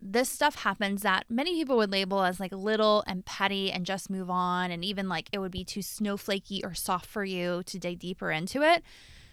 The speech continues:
But if you don't, you don't close that stress response. And so then that's why people are walking around feeling stressed all the time, feeling like shit, and wondering, "Hmm, on paper, a lot of my life looks really good, but yet why do I feel like shit?"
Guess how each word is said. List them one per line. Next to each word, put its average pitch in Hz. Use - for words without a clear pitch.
But 262
if 269
you 262
don't, 233
you 220
don't 233
close 240
that 208
stress 359
response. 202
And 233
so 240
then 220
that's 226
why 226
people 214
are 202
walking 190
around 180
feeling 196
stressed -
all 208
the 185
time, 175
feeling 208
like 185
shit, -
and 226
wondering, 240
"Hmm, 269
on 262
paper, 262
a 233
lot 262
of 277
my 240
life 247
looks -
really 262
good, 208
but 311
yet 302
why 269
do 392
I 403
feel 302
like 311
shit?" -